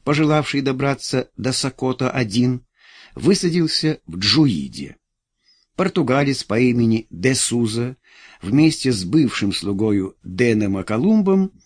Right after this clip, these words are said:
сопровождали его до Дагома. Выйдя из города, Диксон на семнадцатый день пути прибыл в Хар, затем в Юри,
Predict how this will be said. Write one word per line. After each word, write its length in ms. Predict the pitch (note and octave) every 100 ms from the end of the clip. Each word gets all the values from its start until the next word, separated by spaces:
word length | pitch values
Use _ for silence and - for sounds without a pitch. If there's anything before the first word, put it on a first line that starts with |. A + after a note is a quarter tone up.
| _ _
сопровождали 880 | - G#3+ G3+ F#3+ F#3 D3 B2+ B2+ B2+
его 480 | B2+ B2+ B2+ B2+ -
до 160 | F#2+
Дагома. 600 | B2 A2+ D#2 D2 C2 - - _ _ _ _ _ - - -
Выйдя 420 | F2 F3+ G#3+ C#3
из 200 | A#2+ F#2+
города, 580 | E2 A2+ A2+ A#2 A2+ A#2+ - _ _
Диксон 600 | - - F#3+ - C#3+ A2
на 80 | B2
семнадцатый 680 | - C#3 E3+ - A#2+ G2 E2
день 260 | E2 G2+ F2+
пути 360 | G#2 - F#2
прибыл 460 | - B2+ D3+ D3 -
в 120 | -
Хар, 420 | - A#2 F2 B1 - _ _ - - -
затем 480 | A2+ A#2 F3+ F3+ G2+
в 80 |
Юри, 680 | E2 G#2+ C#3+ D3 C3 C#3 C3+